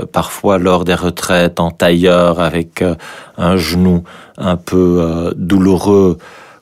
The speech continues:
confronté à, à, à cette, euh,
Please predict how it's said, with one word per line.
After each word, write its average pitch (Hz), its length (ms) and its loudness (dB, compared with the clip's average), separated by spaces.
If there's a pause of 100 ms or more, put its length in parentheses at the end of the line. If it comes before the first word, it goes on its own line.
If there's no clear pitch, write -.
(140)
confronté 104 1080 2
à, 92 160 -2
à, - 380 -4
à 82 40 -4
cette, - 500 -4
euh, 85 540 0